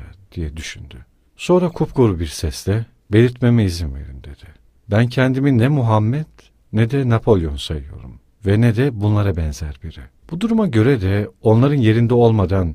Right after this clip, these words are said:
onlar gibi olsaydım nasıl davranırdım şeklindeki bir soruya sizin için doyurucu olacak bir karşılık veremem. Porfiri birden aşırı bir senli benlilikle, "Geçin efendim." dedi. "Bugün bizde Rusya'da kendini Napolyon saymayan mı var ki?"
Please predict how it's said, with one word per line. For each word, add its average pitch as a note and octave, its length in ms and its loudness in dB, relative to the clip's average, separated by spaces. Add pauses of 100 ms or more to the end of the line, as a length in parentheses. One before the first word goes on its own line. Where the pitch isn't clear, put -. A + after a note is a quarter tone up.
(160)
onlar D3+ 380 2
gibi A2+ 200 -4
olsaydım F#2 800 -2 (200)
nasıl C#3+ 300 -4
davranırdım D#2 720 -4 (140)
şeklindeki B2+ 540 -2
bir A2+ 100 2
soruya G#2+ 480 2
sizin C#3+ 340 0
için E2 340 -4
doyurucu A#2 400 2
olacak G2+ 420 -2
bir G2+ 80 -2
karşılık F#2+ 520 -6
veremem. D2 340 -10 (240)
Porfiri D3 540 0
birden A#2 340 2
aşırı C3+ 420 -4
bir C#3 240 -4
senli B2 380 0
benlilikle, G2+ 640 -2 (320)
"Geçin D#3 320 0
efendim." D#2+ 540 -4
dedi. - 200 -16 (540)
"Bugün B2+ 360 2
bizde A#2+ 380 2
Rusya'da A2 460 0
kendini G2+ 520 -2
Napolyon F#2+ 460 0
saymayan G2+ 520 0
mı G#2 160 -2
var C#2+ 160 -12
ki?" - 200 -20